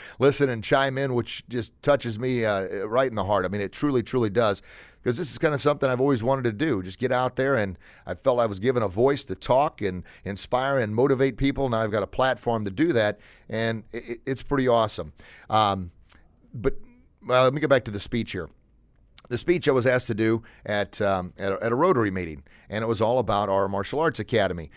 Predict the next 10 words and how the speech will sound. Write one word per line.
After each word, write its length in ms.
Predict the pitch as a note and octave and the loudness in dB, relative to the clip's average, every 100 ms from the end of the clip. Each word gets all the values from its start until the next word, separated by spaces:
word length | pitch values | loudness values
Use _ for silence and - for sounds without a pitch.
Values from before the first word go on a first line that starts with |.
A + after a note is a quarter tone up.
| - - | -20 -8
and 360 | G2 G2+ F#2+ | -6 -4 -4
what 240 | G2 C#3+ B2+ | 2 2 2
we 180 | B2+ A#2 | -4 -2
do 360 | A2+ A#2 A#2+ | 0 2 2
and, 240 | G#2 G2+ F#2+ | 0 -4 -4
uh, 220 | F#2 F2+ | -4 -2
how 180 | A#2+ C#3 | -2 0
we 220 | B2 A2+ | 0 -2
inspire. 560 | G2+ - A#2 A#2 A#2 | -6 -2 0 2 2
And, 180 | A2 G2 | 0 -2